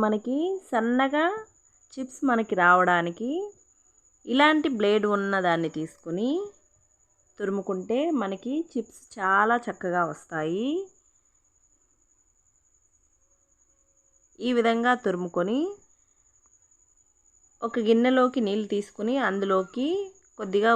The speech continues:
ఉప్పు వేసి మనం తురుముకున్న వాటిని నీళ్ళల్లో వేసి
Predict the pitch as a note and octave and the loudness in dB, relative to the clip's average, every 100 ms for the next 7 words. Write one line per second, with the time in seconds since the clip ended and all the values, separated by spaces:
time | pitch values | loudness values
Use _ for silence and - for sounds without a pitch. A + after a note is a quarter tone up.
0 | G3+ F#3+ A3+ G3+ F3+ F3+ B3 D4+ G4+ G4+ | 2 0 -2 0 0 0 -4 -2 -2 -6
1 | _ _ _ - A3 A3+ G#3+ A#3 B3 B3+ | _ _ _ -4 0 0 4 2 2 0
2 | B3 A#3 G3 F3 E3+ F#3 C4 G#4 G#4+ _ | 0 4 4 4 0 -4 -4 -4 -10 _
3 | _ _ _ _ _ _ _ _ _ _ | _ _ _ _ _ _ _ _ _ _
4 | _ _ _ _ _ _ _ _ _ - | _ _ _ _ _ _ _ _ _ -6
5 | G#3 A#3 A#3 A#3 A#3 F#3+ F3 F3+ A#3 | -2 2 2 4 4 4 0 -2 -4